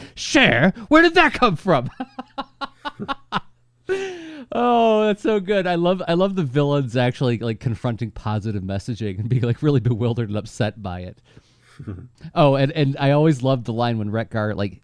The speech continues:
decides that, well, we gotta share this message with the universe, so he climbs the tower and he says, "We must boldly share our signal with all the sloppy life forms who are our enemies."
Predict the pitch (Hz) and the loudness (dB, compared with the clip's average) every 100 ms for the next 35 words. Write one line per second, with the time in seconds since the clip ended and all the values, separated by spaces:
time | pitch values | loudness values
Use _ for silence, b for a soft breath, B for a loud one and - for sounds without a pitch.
0 | 110 107 - 107 113 - 95 - 110 98 | -6 -4 0 2 0 -2 -10 -8 -6 -4
1 | 101 95 92 113 92 87 92 107 92 92 | -4 -6 -6 -6 -6 -6 -8 -8 -10 -4
2 | 165 185 113 - 104 - 104 95 98 - | -2 0 -2 -4 -8 -6 -6 -6 -6 -4
3 | 131 113 113 - 117 110 B B 175 117 | -4 -4 -6 -4 -4 -4 B B -4 -2
4 | 117 110 110 185 196 190 - 165 143 139 | 0 2 6 6 6 4 4 4 4 2
5 | 151 139 113 104 104 131 170 - 175 220 | 2 0 0 -2 -2 -2 -2 -2 -2 0
6 | 170 123 - 120 135 147 135 98 95 101 | 2 2 2 0 0 0 0 0 0 0
7 | 113 107 104 85 78 - | -2 -2 -4 -8 -10 -18